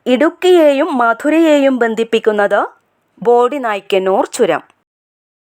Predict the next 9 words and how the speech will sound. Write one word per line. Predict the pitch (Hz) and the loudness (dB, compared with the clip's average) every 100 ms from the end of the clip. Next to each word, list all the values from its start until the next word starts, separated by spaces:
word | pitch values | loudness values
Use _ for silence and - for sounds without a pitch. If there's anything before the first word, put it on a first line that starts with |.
| - | -6
മാനന്തവാടി, | 220 233 302 302 311 294 269 262 262 | -2 -2 -2 -2 0 0 -2 -2 -4
മൈസൂർ | 226 214 220 302 320 269 | -2 -4 -4 -2 -2 -2
പ്രദേശങ്ങളെ | 226 226 - 226 220 214 | 2 0 0 -4 0 0
ബന്ധിപ്പിക്കുന്നതാണ് | 214 208 196 202 202 202 208 196 190 190 233 508 _ _ _ - | 0 -2 -2 -2 -2 -2 0 0 -2 -2 -4 -6 _ _ _ -2
പെരിയ | 214 208 220 240 | 0 0 -2 -2
ചുരം. | - 190 151 - _ _ _ _ _ _ _ _ _ _ _ _ | 0 -2 -2 -6 _ _ _ _ _ _ _ _ _ _ _ _
ഇരുപത്തിയൊൻപത്, | 226 240 240 254 302 302 214 202 190 170 202 415 _ _ _ - | -2 0 0 -2 0 0 0 -2 -4 -4 -6 -8 _ _ _ -8
പൂർണ്ണമായി | 277 302 330 339 330 311 311 - - | -2 -2 0 -2 0 -2 -4 -8 -6
മലയാളത്തിൽ | 220 233 247 262 277 269 277 | -2 0 0 0 -2 -2 -2